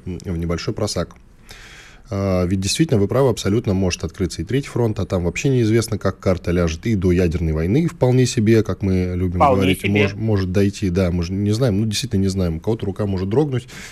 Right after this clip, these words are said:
Speaker 1: или что-то может случиться. Бывало и такое, что ракеты сами по себе взлетали,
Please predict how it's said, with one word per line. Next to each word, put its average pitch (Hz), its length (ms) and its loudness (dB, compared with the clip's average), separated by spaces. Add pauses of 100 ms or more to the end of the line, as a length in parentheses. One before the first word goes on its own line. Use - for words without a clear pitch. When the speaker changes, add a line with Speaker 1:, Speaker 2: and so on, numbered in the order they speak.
Speaker 1:
или 117 160 0
что-то 101 300 -4
может 90 260 -2
случиться. 123 540 -6 (240)
Бывало 131 400 4
и 98 80 0
такое, 95 400 -4
что 85 420 -2
ракеты 87 340 -4
сами 82 260 -4
по - 120 -12
себе 127 400 0
взлетали, 107 640 0